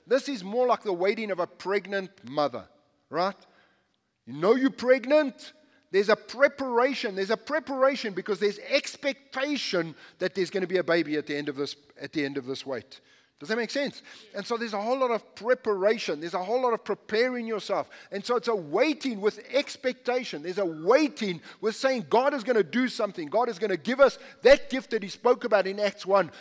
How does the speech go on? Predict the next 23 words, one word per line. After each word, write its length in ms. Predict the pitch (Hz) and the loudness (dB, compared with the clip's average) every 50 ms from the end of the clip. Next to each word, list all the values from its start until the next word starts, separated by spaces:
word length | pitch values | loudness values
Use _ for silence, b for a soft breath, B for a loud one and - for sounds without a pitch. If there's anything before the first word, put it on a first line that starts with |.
| B B | B B
And 100 | 156 165 | -12 -6
so 80 | - 214 | -4 -4
we 160 | 196 185 185 | -2 2 2
are 140 | 185 180 165 | 2 2 2
waiting 580 | 156 147 165 202 247 285 269 - - 226 185 151 | 0 2 2 4 4 4 2 -2 -8 -8 -8 -4
here. 220 | 151 151 156 156 | 0 0 0 0
We're 180 | 147 160 165 160 | 0 -4 -6 -4
worshiping, 640 | 156 220 269 262 - - 226 - - 202 190 170 147 B B B _ | -2 -2 -2 -2 -4 -6 -8 -8 -8 -8 -8 -8 -10 B B B _
waiting, 420 | 160 196 240 254 - - 214 190 175 | 2 2 2 2 0 -4 -8 -10 -10
praying 380 | - - 214 214 202 180 165 170 | -8 -6 -4 -2 -2 -2 -4 -4
all 340 | - 226 254 285 302 277 | 0 4 4 4 4 4
together, 680 | - - 233 165 160 175 170 156 143 147 139 135 127 120 B B B B B 110 | 0 -4 -4 0 2 4 4 4 4 2 2 2 0 -2 B B B B B -12
waiting 680 | 120 139 160 196 214 226 214 - - 196 175 170 160 | -6 2 4 6 6 6 4 0 -4 -4 -4 -4 -4
with 180 | 143 139 - - - | -6 -8 -10 -6 -6
expectation 800 | - - - - - 190 165 - - 165 151 131 - 139 117 101 B B B B B | -4 -4 -4 -4 -6 -6 -6 -4 -4 -4 -4 -4 -6 -10 -12 -14 B B B B B
for 160 | - 165 165 | -8 -2 -2
what 160 | 160 151 - | -2 -2 0
God 220 | - 156 156 147 143 | 0 0 0 0 0
is 80 | - | -4
gonna 220 | - 156 147 139 123 | -4 -2 -2 -4 -4
deliver 340 | 143 135 135 127 123 127 | -4 -6 -6 -6 -8 -10
to 240 | - - - 131 113 | -12 -12 -12 -12 -12
us. 260 | 101 - - - - | -12 -14 -16 -18 -20